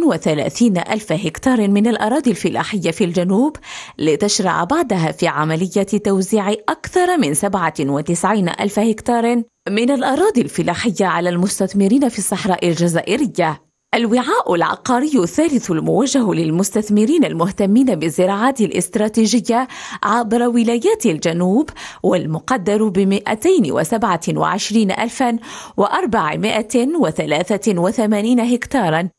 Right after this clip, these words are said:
يتوزع عبر أربعين محيطا في ثمان ولايات جنوبية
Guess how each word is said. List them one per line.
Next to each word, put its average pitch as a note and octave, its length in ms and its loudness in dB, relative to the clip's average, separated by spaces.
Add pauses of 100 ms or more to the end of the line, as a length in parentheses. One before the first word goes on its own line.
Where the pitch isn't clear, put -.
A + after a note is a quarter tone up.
(140)
يتوزع F3+ 720 0
عبر G3 260 0
أربعين G#3 600 0
محيطا A3+ 640 0
في F3+ 160 -2
ثمان D#3+ 460 0
ولايات D#3+ 540 0
جنوبية G3+ 800 0